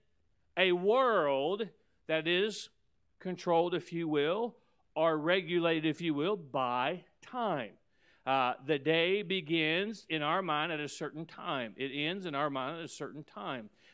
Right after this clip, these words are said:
Uh, we've gotta be someplace at a certain time. I work from this time to this time. The Bible tells us that our, our, there's an appointment for all of us in death, we, meaning we live for a certain time.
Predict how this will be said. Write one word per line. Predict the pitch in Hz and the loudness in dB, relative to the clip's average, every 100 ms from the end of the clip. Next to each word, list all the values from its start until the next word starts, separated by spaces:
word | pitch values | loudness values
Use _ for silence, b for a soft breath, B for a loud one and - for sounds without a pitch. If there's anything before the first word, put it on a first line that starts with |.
| - | -8
Uh, | 123 | -2
we've | 160 160 | -2 0
gotta | 151 139 | 0 0
be | 156 | -4
someplace | 185 180 147 147 147 | -4 -8 -8 -8 -8
at | 143 | -10
a | 139 | -10
certain | 156 135 135 | -10 -12 -10
time. | 214 135 120 | -8 -8 -4
I | 131 135 | -4 -2
work | 135 185 - | -2 -4 -6
from | 143 | -8
this | 139 160 | -8 -10
time | - 160 151 | -8 -8 -6
to | 160 | -8
this | 113 214 - | -10 -12 -12
time. | 151 113 95 b b b b | -10 -10 -12 b b b b
The | - | -2
Bible | 135 175 170 | 2 4 2
tells | 165 185 208 190 | -2 -4 -4 -4
us | 143 151 - | -4 -4 -6
that | 156 139 | -4 0
our, | 147 143 b b | 0 -2 b b
our, | 139 131 | -4 -2
there's | 160 139 | -4 -4
an | 147 | -6
appointment | 131 - 214 214 156 | -6 -6 -8 -8 -12
for | - 139 | -10 -8
all | 131 165 - | -4 -6 -6
of | 175 131 | -8 -6
us | 139 - | -6 -6
in | 143 120 | -10 -8
death, | 131 180 208 - _ _ _ _ _ _ _ _ | -8 -8 -8 -12 _ _ _ _ _ _ _ _
we, | 165 180 185 | -2 -2 -2
meaning | 180 208 190 175 | -4 -2 -2 -4
we | 175 208 | -4 -4
live | 160 190 226 208 | -2 0 0 -2
for | 170 156 | -4 -4
a | 156 | -4
certain | - 180 156 202 | -8 -10 -8 -12
time. | - 254 208 | -12 -12 -10